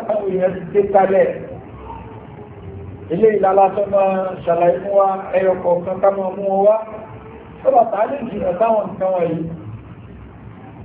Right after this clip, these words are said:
Sàmọ́ iye nọ́fílà táwọn èèyàn ti gbé kalẹ̀,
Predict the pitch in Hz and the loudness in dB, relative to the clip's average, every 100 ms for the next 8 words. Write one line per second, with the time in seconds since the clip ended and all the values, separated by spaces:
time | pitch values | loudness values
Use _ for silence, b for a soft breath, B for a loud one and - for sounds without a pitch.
0 | - 220 220 240 247 254 277 285 381 233 | -2 2 2 2 2 2 2 2 2 2
1 | 254 254 226 233 226 226 254 254 247 226 | 2 -2 0 -2 -4 -4 -2 2 2 2
2 | 202 | -2